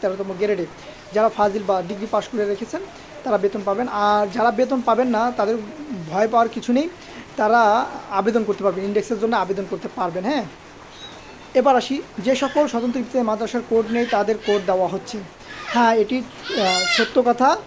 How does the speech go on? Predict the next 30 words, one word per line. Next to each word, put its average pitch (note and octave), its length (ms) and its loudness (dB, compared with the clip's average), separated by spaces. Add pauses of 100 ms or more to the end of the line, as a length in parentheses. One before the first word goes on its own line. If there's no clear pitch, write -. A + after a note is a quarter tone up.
(680)
আহ, G3+ 120 2
তাদেরকে G#3 380 4
কোড A3 300 6
দেওয়া A3 240 6
হচ্ছে। C#4+ 380 4 (560)
আপনারা G#3+ 360 2
যারা G#3+ 180 4
আবেদন G#3 380 4
করেননি, A3 440 4
তারা G#3+ 160 6
অবশ্যই A#3 360 6
আবেদন A3+ 360 4
করে A3 200 4
নেবেন। A#3 280 6 (100)
আমি G3+ 200 2
ইতিমধ্যেই A3 540 4
দেখি-, G3 340 0
দেখিয়েছি A3+ 560 4 (420)
গণবিজ্ঞপ্তির A3 680 2
ছকটি, A#3 380 0
ওই A3+ 140 4
ছকটির A#3 360 0
মাধ্যমে A#3 320 4
আপনারা A3+ 400 2 (380)
পরিপূর্ণ C#4+ 540 4
তথ্য A#3 300 2
দিয়ে A#3+ 180 2
আপনারা A#3+ 320 0
আবেদন G#3 420 0
করেন, A#3 240 2